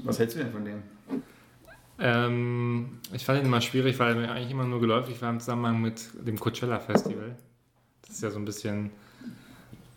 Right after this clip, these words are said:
Speaker 1: Das
Speaker 2: ähm,
Speaker 1: Instagram Festival?
Speaker 2: Das Instagram Festival in, in, äh, Kalifornien. Und, ähm, ja, aber ich habe ihn letztens mal, äh, in einem Podcast gehört und da fand ich ihn eigentlich ganz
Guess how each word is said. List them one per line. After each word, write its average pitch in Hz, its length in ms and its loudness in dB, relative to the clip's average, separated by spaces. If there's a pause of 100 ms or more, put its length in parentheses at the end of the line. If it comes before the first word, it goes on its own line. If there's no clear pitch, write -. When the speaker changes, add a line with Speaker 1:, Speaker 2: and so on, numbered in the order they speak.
(300)
Speaker 1:
Das 110 220 2
Speaker 2:
ähm, 139 60 0
Speaker 1:
Instagram 107 360 0
Festival? - 480 -8
Speaker 2:
Das 107 160 -8
Instagram 135 340 -8
Festival 131 440 -6
in, 113 320 -2
in, 113 480 -8
äh, 110 360 -12
Kalifornien. 117 460 -4 (280)
Und, 107 380 -2
ähm, 104 400 -4 (680)
ja, 95 480 -4 (800)
aber 110 340 4
ich 110 120 -2
habe 127 120 -2
ihn 123 60 2
letztens 120 300 0
mal, 113 960 0 (680)
äh, - 40 -14
in 120 100 -8
einem 117 120 -6
Podcast - 380 -10
gehört 131 280 -4
und 117 60 -6
da 113 80 -4
fand 113 200 -8
ich - 100 -14
ihn 113 60 -10
eigentlich 110 180 -12
ganz - 340 -12